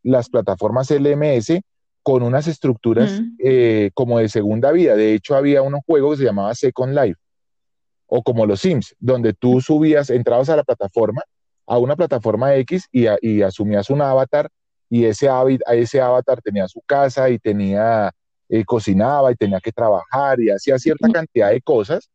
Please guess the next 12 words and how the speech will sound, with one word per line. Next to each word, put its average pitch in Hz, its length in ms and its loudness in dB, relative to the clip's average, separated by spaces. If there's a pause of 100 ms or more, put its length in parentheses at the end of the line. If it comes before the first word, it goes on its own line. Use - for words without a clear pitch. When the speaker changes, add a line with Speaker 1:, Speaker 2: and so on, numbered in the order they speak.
(540)
Speaker 1:
¿cierto? 131 520 0
Pero 123 240 2
era 123 100 2
una 151 100 -2
segunda 123 400 -2
vida, 175 220 2
o 95 60 -4
sea, 104 180 0
eras 139 260 0
tú, 185 300 0
pero 98 460 0 (400)
digitalizada 113 800 -2